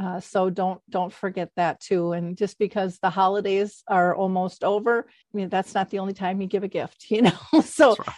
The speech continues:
Speaker 1: this is a, this is a great, this would be a great book to, you know, give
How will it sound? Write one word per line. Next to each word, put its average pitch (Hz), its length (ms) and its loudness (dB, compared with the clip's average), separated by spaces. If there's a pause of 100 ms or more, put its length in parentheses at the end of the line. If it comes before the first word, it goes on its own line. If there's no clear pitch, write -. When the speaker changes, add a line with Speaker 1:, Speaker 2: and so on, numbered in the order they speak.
Speaker 1:
this 240 220 2
is 240 120 0
a, 226 180 4
this 226 240 -2
is 226 100 -12
a 226 80 4
great, 202 580 -2 (320)
this 226 140 -2
would 214 100 -2
be 220 100 4
a 196 60 6
great 202 360 2
book 202 380 -4 (100)
to, 190 420 2
you 196 120 -4
know, 180 160 -2
give 208 300 2